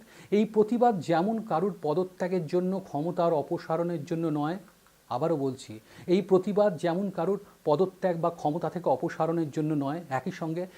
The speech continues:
একজন অপরাধীকেও, একজন অপরাধীকেও আড়াল করার জন্য নয় কিন্তু। এই প্রতিবাদ আসলে only for justice for আরজি কর। হ্যাঁ,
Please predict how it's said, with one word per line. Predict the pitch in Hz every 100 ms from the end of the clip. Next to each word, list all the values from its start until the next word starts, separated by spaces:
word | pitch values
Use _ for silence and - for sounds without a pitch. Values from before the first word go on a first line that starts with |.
| -
একজন | 165 151 190 185
অপরাধীকেও, | 156 160 180 170 147 156 - 117 131
একজন | 180 180 165 220
অপরাধীকেও | 175 202 170 170 180 180
আড়াল | 135 143 147
করার | 147 139 131
জন্য | - 131 131
নয় | 120 120 123
কিন্তু। | 113 - 107 - _ _ _
এই | 143
প্রতিবাদ | 135 147 165 160
আসলে | 156 - 135 131 - - -
only | 185 214 214 -
for | 185
justice | 143 156 165 - 175 - -
for | 147 165 - -
আরজি | 117 104 -
কর। | 117 - - _ _ _ _ _ _ _ _ _ _ _ _ _ _ _
হ্যাঁ, | 113